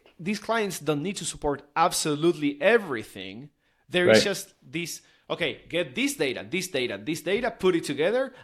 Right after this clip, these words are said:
Speaker 1: and that's the data that you should use to render this thing that you don't know how to render.
Speaker 2: Right, right.
Speaker 1: Um,
Speaker 2: But, but
Speaker 1: but,
Speaker 2: I, I
Speaker 1: yeah,
Speaker 2: worry
Speaker 1: I
Speaker 2: if the, if the original highlight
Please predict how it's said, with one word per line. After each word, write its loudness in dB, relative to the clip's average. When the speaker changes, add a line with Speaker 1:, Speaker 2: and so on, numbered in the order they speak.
Speaker 1:
and -2
that's 4
the -6
data -2
that -6
you -6
should -8
use -2
to 0
render 2
this -4
thing -4
that -6
you 0
don't -2
know -2
how -4
to -10
render. -12
Speaker 2:
Right, 12
right. 6
Speaker 1:
Um, -8
Speaker 2:
But, 6
but 8
Speaker 1:
but, 12
Speaker 2:
I, 10
I 12
Speaker 1:
yeah, 12
Speaker 2:
worry 12
Speaker 1:
I 10
Speaker 2:
if 0
the, 4
if 4
the 8
original 8
highlight 8